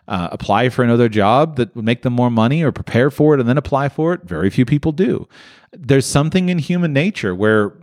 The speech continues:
you know, proactivity and go-getterness and, and all of that stuff is in very limited supply, seemingly across a population.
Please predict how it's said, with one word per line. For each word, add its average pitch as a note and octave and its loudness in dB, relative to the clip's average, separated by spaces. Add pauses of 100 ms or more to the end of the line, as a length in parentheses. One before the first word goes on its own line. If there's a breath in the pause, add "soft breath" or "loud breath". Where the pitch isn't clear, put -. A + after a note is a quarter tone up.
you B2 -8
know, F#2+ -6
proactivity C#3+ -2
and E2+ -8
go-getterness B2+ 0
and, F2+ -6
and G2 -10
all C3+ 0
of C3 2
that B2 2
stuff F#2+ 0 (420 loud breath)
is G2+ -2
in B2 -4
very A2+ 2
limited C#3+ 2
supply, E3 -2
seemingly G2+ -2
across G2+ -4
a - -6
population. G#2 -4